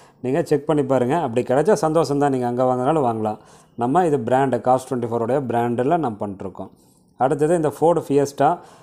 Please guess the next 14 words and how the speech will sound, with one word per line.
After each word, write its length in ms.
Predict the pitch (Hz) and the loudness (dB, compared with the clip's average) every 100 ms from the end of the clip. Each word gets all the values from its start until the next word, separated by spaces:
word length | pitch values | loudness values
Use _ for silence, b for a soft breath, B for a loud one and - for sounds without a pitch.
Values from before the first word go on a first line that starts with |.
| B - | B -4
நீங்க 280 | 131 156 | 0 0
புது 340 | 170 - 165 196 | -2 0 2 4
வண்டி 240 | 185 175 | 4 4
எடுத்து 420 | 170 170 170 156 | 4 4 4 4
ஓட்டுற 100 | 156 | 4
அதே 340 | 156 135 131 175 | 4 4 4 4
ஃபீல் 320 | 170 160 160 | 4 0 2
அப்படியே 380 | 139 - 147 170 | 2 0 0 0
தெளிவா 440 | 139 143 156 160 | 2 4 4 4
இருக்கும். 320 | 143 123 143 | 2 2 0
ரொம்ப, 500 | 143 123 156 175 175 - | 0 0 0 2 2 0
ரொம்ப 340 | 120 156 175 | -4 -2 0
திருப்தியா 420 | 165 165 147 - 151 | 0 0 0 2 2
இருக்குங்க. 460 | 135 123 135 - | 2 0 0 0